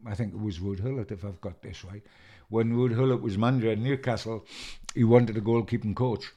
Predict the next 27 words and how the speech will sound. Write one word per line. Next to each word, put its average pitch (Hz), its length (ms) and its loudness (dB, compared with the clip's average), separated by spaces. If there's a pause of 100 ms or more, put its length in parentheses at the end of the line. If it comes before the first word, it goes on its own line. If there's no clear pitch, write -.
(540)
and 104 560 -2 (140)
he 107 140 0
wanted 104 480 0 (240)
one 101 200 0
of - 160 -4
two, 92 260 0 (440)
and 104 200 2
one 113 140 2
of 95 120 -2
them 101 160 0
was 101 140 -2
Dave 101 260 0
Beasant. 98 320 -4 (480)
And 110 200 2
Dave 117 280 2
Beasant 117 320 2
refused 110 460 2
to 104 60 -4
come 110 320 2
because 98 300 -2
he 107 100 0
said 107 280 -2
to 104 100 -6
him, 95 140 -2
"No," 90 280 -4
he 85 80 -8
said, 85 300 -10